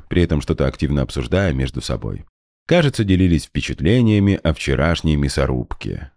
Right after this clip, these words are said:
Значит, и мне пора вмешаться. Хватит думать в одиночку, пора подключать народ. «Всем доброго утра!»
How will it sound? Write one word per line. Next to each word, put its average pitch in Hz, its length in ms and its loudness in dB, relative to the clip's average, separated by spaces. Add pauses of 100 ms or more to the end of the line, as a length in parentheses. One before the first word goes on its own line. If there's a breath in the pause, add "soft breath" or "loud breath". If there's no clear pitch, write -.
Значит, 82 540 0
и 98 140 4
мне 85 520 4
пора 65 520 0
вмешаться. 69 840 -2 (640)
Хватит 87 500 2
думать 71 360 2
в 65 40 -2
одиночку, 104 680 0 (100)
пора 80 260 2
подключать 76 720 -2
народ. 69 460 -2 (760)
«Всем 196 240 4
доброго 190 360 6
утра!» 107 540 4